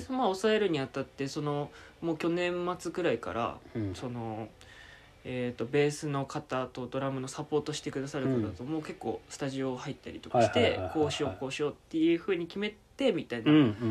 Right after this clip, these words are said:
Speaker 2: ん。
Speaker 1: ことを進めてって、
Speaker 2: うん。
Speaker 1: えーとね、ベースとドラムの
Speaker 2: うん。
Speaker 1: 本番、本ちゃんレコーディングがね、
Speaker 2: うん。
Speaker 1: もう二月の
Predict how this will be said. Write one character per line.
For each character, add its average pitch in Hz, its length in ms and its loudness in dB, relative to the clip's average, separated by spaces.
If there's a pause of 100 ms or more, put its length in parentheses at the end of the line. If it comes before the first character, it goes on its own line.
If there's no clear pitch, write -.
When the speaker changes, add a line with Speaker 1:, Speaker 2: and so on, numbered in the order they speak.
Speaker 2:
ん。 90 60 -6
Speaker 1:
こ - 80 4
と 170 100 0
を 151 60 0
進 - 360 -6
め 202 80 -2
て 214 120 0
っ 220 60 0 (220)
て、 - 360 2 (120)
Speaker 2:
う 113 40 -2
ん。 98 200 -6 (560)
Speaker 1:
え 170 460 2
ー - 20 -18
と 165 80 -4
ね、 139 340 -4 (120)
ベ 254 360 6
ー 285 40 -2
ス - 220 -16
と 269 140 0
ド 185 140 2
ラ 196 160 4
ム 196 460 -2
の 202 400 0
Speaker 2:
う 127 60 -6
ん。 98 280 -6
Speaker 1:
本 214 240 0
番、 196 280 0
本 220 300 0
ち 220 80 -4
ゃ 208 60 2
ん 202 60 0
レ 202 80 4
コ 196 160 2
ー 170 80 6
デ 127 80 -4
ィ 98 60 -4
ン 90 40 -8
グ 90 80 -8
が 90 120 -8
ね、 87 320 -10
Speaker 2:
う - 20 -2
ん。 - 40 -2
Speaker 1:
も 110 40 -2
う 156 40 0
二 165 180 0
月 120 560 -6 (360)
の 120 240 -4